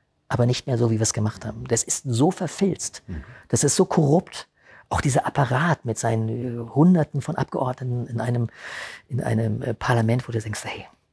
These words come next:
Speaker 1: was macht ihr eigentlich den ganzen Tag?" Und wenn ich jetzt mir anschaue, was sie machen den ganzen Tag und dann die neuen Abgeordneten <laughs> sehe, die dann irgendwie im Bundestag ihre ersten Reden halten und denkst dir, "Sag mal, hast du,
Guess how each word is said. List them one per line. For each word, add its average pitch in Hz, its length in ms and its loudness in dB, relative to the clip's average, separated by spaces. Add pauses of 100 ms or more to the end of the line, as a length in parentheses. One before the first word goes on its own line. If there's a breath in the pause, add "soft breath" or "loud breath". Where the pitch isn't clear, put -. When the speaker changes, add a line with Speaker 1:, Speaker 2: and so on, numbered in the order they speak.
(520)
Speaker 1:
was - 180 -6
macht 117 300 2
ihr 214 160 -6
eigentlich 113 240 -6
den 127 140 -8
ganzen 107 260 -4
Tag?" 110 160 0
Und 107 100 2
wenn 117 120 4
ich - 120 -2
jetzt - 240 0
mir 127 200 4
anschaue, 110 600 4
was 123 180 2
sie 190 140 4
machen 117 320 -2
den 107 140 -6
ganzen 113 340 -8
Tag - 360 -12 (440 loud breath)
und 127 200 2
dann 123 120 6
die 120 120 6
neuen 143 440 6
Abgeordneten 123 800 2
<laughs> - 0 -
sehe, 156 300 2
die 170 140 4
dann - 280 4
irgendwie - 400 4 (300 loud breath)
im 147 140 6
Bundestag 151 440 6
ihre 160 180 4
ersten 147 300 4
Reden 139 340 6
halten 131 220 2
und 127 100 0
denkst - 200 -2
dir, 139 180 0
"Sag - 260 -8
mal, 135 180 0 (680 loud breath)
hast - 320 2
du, 180 240 2